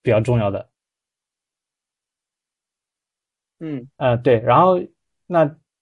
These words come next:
Speaker 1: 第二点，我们就是聊聊这个关于，呃，新的东西。然后下一点呢，下，下一个我们要聊的是，呃，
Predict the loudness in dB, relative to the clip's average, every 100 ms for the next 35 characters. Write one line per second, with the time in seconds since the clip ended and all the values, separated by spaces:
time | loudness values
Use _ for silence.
0 | _ 2 4 6 2 2 -2 -2 0 2
1 | 2 2 2 2 0 -2 -2 -4 -4 -6
2 | -4 -4 -4 -6 -8 -12 _ _ _ -8
3 | -6 -6 -6 -6 -4 -4 -6 -6 -10 -12
4 | -10 -6 2 4 4 0 -2 -10 -20 -14
5 | -14 -2 0 0 -2 2 4 4 0 -2
6 | -4 -2 -4 0 0 0 -4 -6 -6 -4
7 | -4 -8 _ _ _ _ _ _ -10 -4
8 | -2 -2 -6